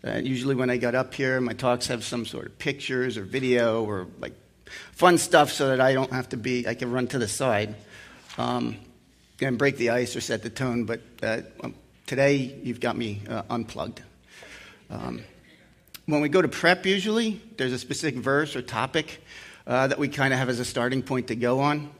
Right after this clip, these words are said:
Uh, this time, when I told Brian I'd, I'd do it, he said, "Okay, anything you want." And I can tell you now that there is nothing more terrifying, at least for me, than being told to speak to the church about anything you want.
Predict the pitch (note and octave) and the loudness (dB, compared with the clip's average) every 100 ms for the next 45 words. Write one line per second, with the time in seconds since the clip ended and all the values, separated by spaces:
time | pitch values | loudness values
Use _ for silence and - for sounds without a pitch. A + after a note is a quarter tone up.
0 | - A#2 A2+ B2+ - - C3+ C3 C3 - | -10 -8 -4 -6 -6 -2 0 0 -2 -10
1 | - - A#2 A2+ A2+ A2+ A2+ A#2 A#2 A#2 | -14 -6 -4 -4 -4 -6 -6 -4 -2 -2
2 | A2 G#2 G#2 A2+ G2+ C3 C3+ A2 B2 C#3 | -2 -4 -6 -6 -2 0 0 -2 0 -2
3 | C#3 A#2+ G#2 - - - - _ _ _ | 2 0 0 -8 -20 -20 -20 _ _ _
4 | - D3+ D3+ C#3+ D3 C3 A#2+ G#2+ F#2 - | 4 6 6 4 4 4 2 0 -4 -8
5 | - - - - _ - - - - - | -20 -20 -20 -20 _ -20 -20 -20 -20 -20
6 | - - - - - - _ - D3+ F3 | -20 -20 -20 -20 -20 -20 _ 2 8 8
7 | F#3+ F3+ F3+ E3 F3+ F3 E3 D3+ D#3+ F3 | 8 6 8 10 10 8 8 6 6 6
8 | F#3 D#3+ C#3+ D#3 D3 B2+ C#3 C#3+ D3+ D#3 | 4 2 4 6 6 6 6 8 8 6
9 | F3+ F3 D#3 D#3 D#3+ E3 D#3+ C3 C3+ A#2 | 6 6 6 4 4 6 8 6 2 -2
10 | A#2 C3+ D#3 E3+ D3+ D3 B2 B2+ C3 - | 0 0 0 2 4 4 2 0 -6 -12
11 | - C#3+ C#3 B2+ B2 - D#3 D3 C#3+ C3 | -6 0 2 0 -2 -2 2 4 4 0
12 | A#2 - C3+ - B2 B2 A2+ A#2 A#2 B2 | 0 -4 -6 -4 -6 -4 -4 -4 -2 -2
13 | - C3+ C#3 B2+ G#2 B2 A#2 A2+ A#2 G#2+ | -2 -4 -2 -2 -2 -2 -2 -4 -6 -8
14 | - | -10